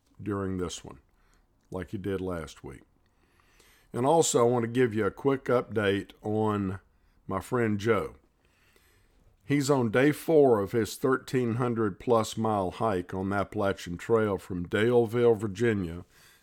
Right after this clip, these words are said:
to Mount Katahdin in Maine. Joe has created a Facebook page titled A Trail to Transition. It is a fundraiser for Transitions Homeless Center here in Columbia.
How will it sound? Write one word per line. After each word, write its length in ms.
to 100
Mount 380
Katahdin 840
in 200
Maine. 460
Joe 300
has 120
created 560
a 60
Facebook 680
page 480
titled 520
A 160
Trail 640
to 260
Transition. 1040
It 140
is 100
a 120
fundraiser 800
for 160
Transitions 880
Homeless 440
Center 320
here 240
in 100
Columbia. 540